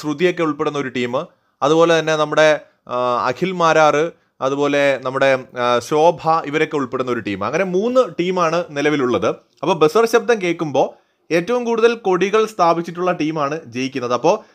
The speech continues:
മറ്റുള്ള ടീമുകൾ എതിർ മത്സരാർത്ഥികളുടെ കൊടികളെ നശിപ്പിച്ച് കളയാനായിരിക്കും ശ്രമിക്കുക. അതാണ് ടാസ്ക്. ടാസ്കിന്റെ ഒടുവിൽ നമ്മുടെ അനിയൻ മിഥുന്റെ ടീമാണ് ഇപ്പോ ജയിച്ചിരിക്കുന്നത്.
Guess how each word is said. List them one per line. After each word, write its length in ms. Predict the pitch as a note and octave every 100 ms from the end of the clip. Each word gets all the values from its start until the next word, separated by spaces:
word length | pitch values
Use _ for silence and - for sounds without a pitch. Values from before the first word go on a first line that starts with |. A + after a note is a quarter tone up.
| _
മറ്റുള്ള 280 | C#3+ C#3+ A3
ടീമുകൾ 460 | G#3 G3+ G#3+ G3+ G#3
എതിർ 380 | A3+ E3+ G#3 A3+ D#3+
മത്സരാർത്ഥികളുടെ 720 | E3 E3 F#3 F3 F3+ F#3 F3
കൊടികളെ 400 | E3 D#3+ F3 F#3
നശിപ്പിച്ച് 480 | E3 D#3 F#3 G3 G3+
കളയാനായിരിക്കും 580 | F3 D#3+ D3+ C#3+ D#3
ശ്രമിക്കുക. 360 | D3+ C3+ A#2+ A2+
അതാണ് 360 | G2 B2 C#3 C3
ടാസ്ക്. 320 | A#2 A2+ - E2 _ _ -
ടാസ്കിന്റെ 400 | C#3 D#3 A3 A3+
ഒടുവിൽ 420 | G3 G3+ G3+ G#3+ - _ -
നമ്മുടെ 180 | D#3 F3
അനിയൻ 300 | E3 G3+ A3
മിഥുന്റെ 300 | G3 G3 G3+
ടീമാണ് 520 | D#3+ E3+ F3 D#3 E3+
ഇപ്പോ 260 | D3+ D#3+ D#3
ജയിച്ചിരിക്കുന്നത്. 720 | A#2 B2+ D3 F3 B2+ A2 G#2